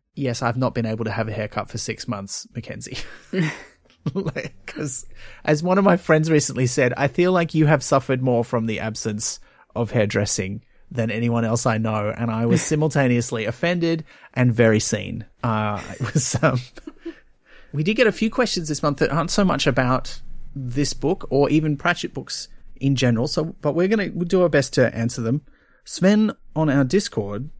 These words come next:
Speaker 1: asked, "What is your opinion about writing trends? Like, a lot of vampire books after one series got popular, or piles of young survival books, or piles of mild smut for housewives." I think we all know what book he is referring to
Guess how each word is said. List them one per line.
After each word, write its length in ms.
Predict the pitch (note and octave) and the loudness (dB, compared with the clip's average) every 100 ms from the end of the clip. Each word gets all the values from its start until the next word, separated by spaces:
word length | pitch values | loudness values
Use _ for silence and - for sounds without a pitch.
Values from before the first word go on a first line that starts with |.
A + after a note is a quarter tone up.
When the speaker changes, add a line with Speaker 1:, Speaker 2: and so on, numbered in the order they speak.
| - B2+ | -10 -4
Speaker 1:
asked, 420 | C3 C3+ - - - _ _ - - | -2 -2 -6 -16 -20 _ _ -20 -18
"What 260 | C#3 D#3 B3+ | -10 -6 -6
is 160 | C#4+ - | -6 -4
your 220 | E3 F3+ | 2 2
opinion 560 | F3 - D3+ G#2 A2+ - | 0 0 2 2 0 -2
about 300 | A#2+ B2 B2 | -2 -2 2
writing 400 | C#3+ F3 D3+ B2 | 2 2 0 0
trends? 520 | - F#2 E2 - - | -2 -10 -12 -14 -2
Like, 220 | C3+ B2+ - | 0 0 0
a 40 | |
lot 140 | D3 E3 | 2 2
of 80 | C#3 | 4
vampire 440 | D3 D#3+ - B2+ | 2 2 0 0
books 220 | A#2 - | 0 -2
after 240 | A2+ A#2+ A#2+ | -4 -2 -2
one 240 | B2+ B2 | 0 0
series 300 | B2 A#2+ A#2+ | 0 -2 -2
got 180 | - - | -4 -4
popular, 400 | A#2 - A#2 G2+ | -4 -4 -4 -6
or 320 | G#2 A#2 A2+ - _ - | -2 0 0 -4 _ -10
piles 440 | - D3+ D3+ C3 | 0 2 4 2
of 120 | B2 | 0
young 240 | B2 C3 B2+ | 2 2 2
survival 480 | B2 A#2 B2+ B2 | 0 2 4 2
books, 340 | A2 A2+ - - - - | 0 -4 -4 -10 -14 -4
or 100 | B2 | -2
piles 500 | B2 - C3+ C#3+ C3+ | -2 -2 2 2 2
of 100 | C3 A#2+ | 0 2
mild 320 | B2+ B2 A#2 | 2 2 0
smut 360 | - - B2+ - | -2 -2 -4 -4
for 160 | A#2 | -4
housewives." 680 | G#2+ B2+ - A#2+ G2+ A2 - | -2 -2 -2 -4 -4 -6 -6
I 80 | B2 | -6
think 200 | C3+ - | -6 -4
we 100 | A2 | -4
all 100 | A2+ | -2
know 340 | G#2+ A2 A2+ | -4 -4 -8
what 300 | - A2+ - | -8 -8 -4
book 180 | A#2+ - | -6 -6
he 240 | - A#2+ G#2+ | -8 -6 -4
is 160 | - | -4
referring 400 | B2 - A#2 A#2 | -6 -2 0 -2
to 340 | - A2+ A2+ | -2 -2 -2